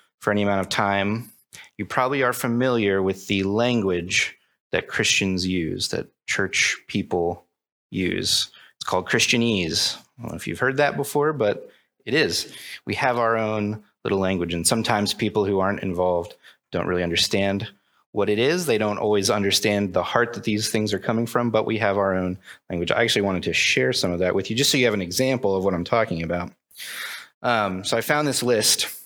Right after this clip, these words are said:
and here are some phrases that Christians say to each other, and here's a translation for sometimes what they actually mean.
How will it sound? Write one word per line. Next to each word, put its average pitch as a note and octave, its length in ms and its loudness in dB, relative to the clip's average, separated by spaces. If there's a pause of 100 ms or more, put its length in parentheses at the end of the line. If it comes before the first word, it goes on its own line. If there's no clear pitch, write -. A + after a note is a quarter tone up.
(200)
and G#2 120 2
here D#3 220 2
are D3 60 4
some G#2+ 180 2
phrases A2 640 0
that - 180 -2
Christians F#2 540 2
say E2+ 280 2
to - 120 -4
each D#2+ 140 -4
other, E2 300 0 (340)
and G#2 100 -6
here's A#2+ 160 2
a G2 80 2
translation F#2+ 800 2
for E2 360 -4 (260)
sometimes F2 720 0 (140)
what F#2+ 220 0
they D#2+ 100 0
actually E2 460 -2
mean. D#2+ 280 -6